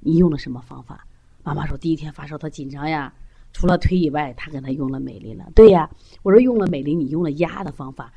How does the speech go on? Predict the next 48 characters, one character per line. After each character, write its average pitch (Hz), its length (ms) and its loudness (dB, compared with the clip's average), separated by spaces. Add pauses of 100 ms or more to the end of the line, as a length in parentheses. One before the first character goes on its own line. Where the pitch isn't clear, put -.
(260)
但 156 100 -8
是 160 140 -12
也 165 120 -8
疱 - 240 0
疹 131 140 -14
就 135 140 -12
没 139 160 -8
有 147 140 -8
出 - 200 -14
来 165 220 -4
嘛， - 120 -20 (480)
他 208 120 -2
已 185 80 4
经 196 180 -2
积 233 240 -2
得 202 80 2
很 160 240 -6
久 180 160 2
很 135 240 -12
久 - 160 -14
了， 110 180 -20 (300)
这 - 100 -18
疱 - 220 -2
疹 135 100 -10
让 139 120 -14
他 143 80 -18
发 165 220 -12
出 - 160 -16
来。” 113 180 -16 (360)
所 - 200 4
以 190 100 8
说， 139 260 -10
你 147 140 -4
的 135 140 -12
孩 127 260 -12
子 135 260 -14 (720)
在 160 320 0
什 - 180 -14
么 131 100 -12
呀？ 131 180 -12 (240)
积 202 200 0
食 147 240 0
没 135 200 -2
消 170 280 0
的 156 120 0
情 - 180 -14
况 117 180 -14
下， 113 220 -20